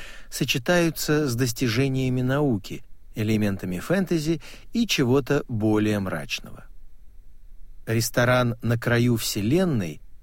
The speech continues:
Каша Лаба, первый из научно-фантастических рассказов, связанных с вымышленным рестораном, и он, как и вышеупомянутое блюдо, обладает целой гаммой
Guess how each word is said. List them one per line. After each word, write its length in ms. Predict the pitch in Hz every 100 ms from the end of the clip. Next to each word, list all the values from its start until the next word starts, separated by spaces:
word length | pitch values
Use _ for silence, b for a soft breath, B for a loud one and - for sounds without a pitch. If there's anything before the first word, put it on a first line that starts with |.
| -
Каша 520 | - 104 90 95 85 -
Лаба, 520 | 95 117 180 120 82 - - - - - -
первый 440 | - 170 202 185 190
из 220 | 151 120
научно-фантастических 1400 | 117 117 156 - 143 123 127 120 110 - 127 117 - 101
рассказов, 600 | 92 87 - 170 160 156 B B
связанных 720 | - 117 147 160 160 160 -
с 160 | 113 -
вымышленным 720 | 110 135 160 - 143 139 123
рестораном, 720 | 120 - 113 110 85 69 - - - -
и 100 | -
он, 380 | 98 131 196 165 b b -
как 240 | - 110 -
и 260 | 123 107 -
вышеупомянутое 1080 | 113 127 - 113 110 117 110 95 92 95
блюдо, 400 | 85 120 196 175 B B B -
обладает 600 | 135 110 95 92 85 80 -
целой 460 | - 143 196 180 175
гаммой 640 | 120 101 98 92 95 95